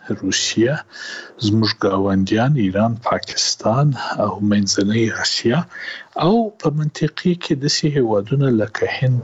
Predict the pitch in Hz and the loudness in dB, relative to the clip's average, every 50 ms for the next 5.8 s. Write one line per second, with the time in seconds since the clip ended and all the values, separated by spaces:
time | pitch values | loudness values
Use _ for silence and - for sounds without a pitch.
0 | - - 107 - - - - - 113 117 123 127 127 123 117 107 - - - - | 0 0 -2 -2 -2 -8 -6 -2 0 2 2 2 0 -2 -2 -4 -4 -4 -4 -4
1 | - - 98 95 95 92 113 156 185 - - - - - - - - _ - - | -2 0 2 2 2 2 2 2 2 2 -2 -8 -12 -12 -12 -14 -14 _ -2 0
2 | 180 156 - - - 226 220 196 156 120 117 123 113 107 - 117 107 - - 120 | 0 0 0 -2 0 2 2 2 2 0 -2 -4 -2 -2 -2 -4 -4 -2 -2 0
3 | 110 110 104 - - - 113 110 110 107 104 101 - - 107 95 - - - 101 | 0 0 -2 -4 -4 -2 -2 0 0 0 0 0 0 0 -2 -2 -4 -4 -4 -4
4 | 92 - - - - 117 107 98 90 95 - - 90 95 - - - - - - | -2 -2 -4 -4 -2 -2 0 -2 -2 -4 -4 -2 -2 -2 -4 -6 -12 -10 -10 -10
5 | - - - - 123 123 127 139 147 151 151 143 143 151 160 170 | -10 -10 -8 -2 0 0 2 2 2 2 2 2 2 2 2 0